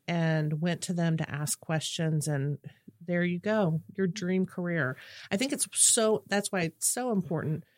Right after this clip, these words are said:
to work with a career development specialist, because we live in this world of knowing about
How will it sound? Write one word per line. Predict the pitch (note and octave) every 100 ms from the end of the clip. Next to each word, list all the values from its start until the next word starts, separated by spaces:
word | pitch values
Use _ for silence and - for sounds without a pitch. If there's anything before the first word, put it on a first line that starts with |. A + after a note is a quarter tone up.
| _ _
to | -
work | G3 F#3 F#3 F#3
with | F3
a | F3
career | - E3 D#3+
development | D#3 D3+ - D3+
specialist, | - - A2 - - -
because | E3 - F3+
we | G3+ G3
live | F#3 F3 G3
in | C4
this | A3+ -
world | D#3+ D#3+ E3+ F3+
of | - E3
knowing | F3 F3 F3+ F#3 F3+
about | D#3+ E3 D#3 D3+